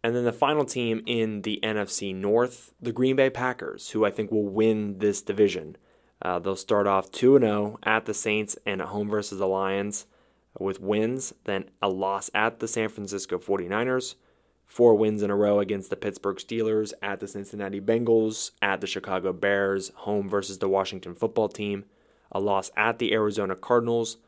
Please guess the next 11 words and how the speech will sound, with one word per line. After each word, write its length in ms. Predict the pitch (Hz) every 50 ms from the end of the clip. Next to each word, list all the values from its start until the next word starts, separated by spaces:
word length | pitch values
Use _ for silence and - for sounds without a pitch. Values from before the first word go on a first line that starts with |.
| _ _ _ _ _ _ _ _ _ _ _ _ _ _ _ _ _ _ _ _ _ _ _ -
and 120 | 104 107
then 180 | 101 95 98 98
wins 400 | 98 107 101 101 101 95 92 - _ _ -
at 240 | 113 120 - -
the 60 | 120 117
Chiefs 560 | - - 117 110 107 107 - - - - - _ _ _
versus 440 | - 101 101 120 123 120 120 120 110
the 80 | 110 107
Seahawks, 640 | - - 110 104 101 98 98 95 95 92 - - - - 110 101 98 113 - _ _ _ -
and 140 | - -
then 100 | 98 92